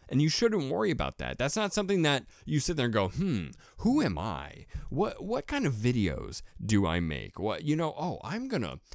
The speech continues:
I'm gonna copy this person." No, no, no, no, no. That stuff you just figure out on your own. It just happens. The more and more videos that you make, you will start to see a trend in the way you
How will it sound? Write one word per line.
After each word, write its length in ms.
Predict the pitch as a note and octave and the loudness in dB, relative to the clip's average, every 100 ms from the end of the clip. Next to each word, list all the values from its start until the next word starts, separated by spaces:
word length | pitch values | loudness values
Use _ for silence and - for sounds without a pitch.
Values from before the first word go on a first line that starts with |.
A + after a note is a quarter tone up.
| - | -10
I'm 200 | A#3 D4+ | -6 -2
gonna 240 | C#3+ D2 | -2 -4
copy 560 | - - E3+ - E3+ C#3 | -8 -8 -6 -6 -4 -4
this 240 | A#2+ A#2 | -2 -2
person." 560 | - - - - - A#1 | -2 -6 -6 -8 -8 -2
No, 160 | B2+ A2 | 2 2
no, 160 | A2 | 2
no, 200 | G2 E2+ | 0 -4
no, 100 | C2 | -8
no. 180 | G1+ A1 _ - - - - - | -12 -18 _ -20 -20 -20 -12 -2
That 340 | B2 D#3 - | 0 0 -2
stuff 360 | - C3+ B2 A2 | 2 4 4 4
you 140 | A2 | 2
just 280 | A2 G#2+ - | 4 0 2
figure 260 | A2+ G#2+ | 2 6
out 220 | F#2+ F#2 - | 6 4 2
on 200 | F#2 F#2+ | 2 2
your 200 | D#2+ E2 | 2 0
own. 280 | F2+ - - _ | 0 -4 -12 _
It 60 | A2 | -2
just 200 | C#3 C#3 | 0 0
happens. 680 | - D3 C#3 - A#1 - - - - | 0 -2 -2 -4 -8 -12 -18 -4 4
The 100 | C3+ | 8
more 280 | D3 G3+ | 10 10
and 80 | G3 | 10
more 220 | D#3+ D#3+ | 8 6
videos 640 | A#2 G#2+ B2 C#3 G#2+ G2 F2+ | 6 6 6 8 6 4 2
that 180 | G2+ G#2 | 0 2
you 160 | A2+ | 2
make, 500 | F2 D2 F#2 - - - _ _ - | 2 0 -4 -4 -12 -20 _ _ -6
you 180 | C3 C#3+ | 0 4
will 320 | D#3 B2 - - - | 4 4 0 -18 -8
start 300 | - D#3 D3+ | 0 2 2
to 120 | D3+ | 0
see 200 | C3 D#3+ | 0 4
a 60 | B2 | 4
trend 600 | - - A2 G#2+ D#2 - - - | 2 0 2 2 0 -6 -14 -10
in 140 | - G#2 | 0 2
the 80 | |
way 160 | G2+ G#2+ | 4 4
you 280 | A2+ G#2+ | 4 2